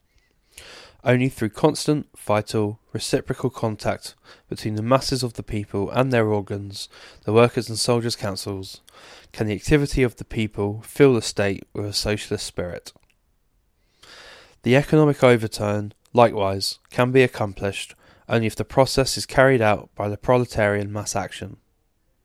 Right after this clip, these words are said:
The naked decrees of socialization by the highest revolutionary authorities are by themselves empty phrases. Only the working class,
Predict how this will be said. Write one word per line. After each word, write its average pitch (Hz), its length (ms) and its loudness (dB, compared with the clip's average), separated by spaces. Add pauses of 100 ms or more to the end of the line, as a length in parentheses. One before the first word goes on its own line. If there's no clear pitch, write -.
(840)
The 101 100 -6
naked 131 360 2
decrees 110 460 0
of 98 80 -6
socialization 107 1120 0
by 107 120 -4
the 104 100 -2 (100)
highest 135 300 4
revolutionary 110 520 -2
authorities 117 800 0 (400)
are - 80 -6
by 123 200 6
themselves 101 680 -2
empty 101 240 -8
phrases. 92 720 -10 (1120)
Only 139 200 6
the 143 100 2
working 117 360 2
class, 120 560 0